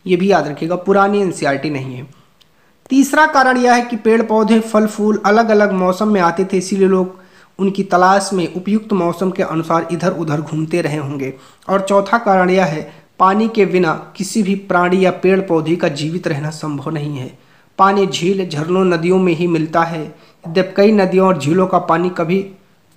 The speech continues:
जो है वो सूखता नहीं है, कुछ झील और नदियों में पानी बारिश के बाद ही मिलता है, इसीलिए ऐसी झीलों और नदियों के किनारे बसे लोगों को सूखे के मौसम में पानी की तलाश में इधर उधर जाना पड़ता होगा।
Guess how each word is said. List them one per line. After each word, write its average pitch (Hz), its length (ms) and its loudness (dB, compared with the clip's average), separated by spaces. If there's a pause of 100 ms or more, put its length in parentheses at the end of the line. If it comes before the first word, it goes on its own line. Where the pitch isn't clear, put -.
जो 165 180 -2
है 185 100 0
वो 202 120 -2
सूखता 196 460 -2
नहीं 202 300 2
है, 170 120 -4 (440)
कुछ 254 200 -2
झील 190 300 2
और 190 220 0
नदियों 185 320 0 (640)
में 180 500 0
पानी 185 280 2
बारिश 170 380 0
के 220 120 -4
बाद 208 240 2
ही 262 120 -2
मिलता 196 320 0
है, 180 160 -4
इसीलिए 214 340 0
ऐसी 165 320 -4
झीलों 175 400 0
और 180 140 2
नदियों 165 280 -2
के 180 140 -6
किनारे 160 360 -4
बसे 160 300 -4
लोगों 160 300 -2
को 156 200 -10 (440)
सूखे 233 360 0
के 240 180 -2
मौसम 175 320 0
में 196 200 0
पानी 180 260 2
की 185 160 -4
तलाश 156 380 0
में 180 100 -2
इधर 165 280 -4
उधर 165 280 -6
जाना 156 300 -6
पड़ता 151 300 -2 (480)
होगा। 139 260 -12